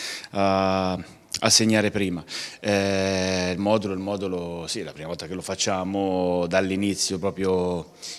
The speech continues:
chiaro, così senza, <clears throat> senza tanti stravolgimenti, diciamo, durante la partita, però...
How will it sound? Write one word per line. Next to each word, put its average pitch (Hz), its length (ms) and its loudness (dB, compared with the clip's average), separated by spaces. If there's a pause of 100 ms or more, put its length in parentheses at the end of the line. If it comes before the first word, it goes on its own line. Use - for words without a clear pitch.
(100)
chiaro, 107 600 6 (420)
così 113 400 2
senza, 98 680 2
<clears throat> 135 400 4
senza 98 380 -4
tanti 104 640 -2
stravolgimenti, 117 1040 6
diciamo, 104 400 2
durante 107 340 2
la 107 80 2
partita, 104 320 2
però... 127 380 10